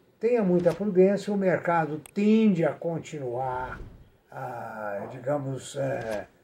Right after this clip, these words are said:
inóspito, tende a continuar confuso, como está confusa a questão política brasileira.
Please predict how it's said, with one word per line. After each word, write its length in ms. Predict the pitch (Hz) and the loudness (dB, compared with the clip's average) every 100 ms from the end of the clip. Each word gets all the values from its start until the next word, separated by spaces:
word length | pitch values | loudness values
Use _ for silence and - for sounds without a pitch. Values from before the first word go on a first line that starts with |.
| _ _ _ _ _ _ _ | _ _ _ _ _ _ _
inóspito, 920 | 151 160 165 190 - - 214 220 220 - _ _ _ | -8 0 2 2 0 -6 -4 -2 -4 -10 _ _ _
tende 340 | 175 226 190 | 0 2 2
a 60 | 160 | 0
continuar 680 | - 165 - 147 135 135 - | 0 -2 -2 -4 -2 -2 4
confuso, 840 | 185 175 - 185 208 175 240 220 - - - | 4 4 4 4 4 0 -4 -6 -8 -18 -2
como 320 | 214 233 226 | 2 4 2
está 280 | - - 196 | -2 -4 -6
confusa 920 | 185 214 196 - 165 202 185 196 196 - _ | -6 -6 -6 -6 -4 -2 0 0 -2 -8 _
a 100 | 156 | -12
questão 380 | 151 180 - 165 | -8 -8 -6 -8
política 800 | 165 180 160 156 175 - - 160 | -8 -6 -6 -4 -6 -8 -12 -6
brasileira. 760 | 160 165 143 147 107 82 82 | -2 0 0 -2 -4 -6 -10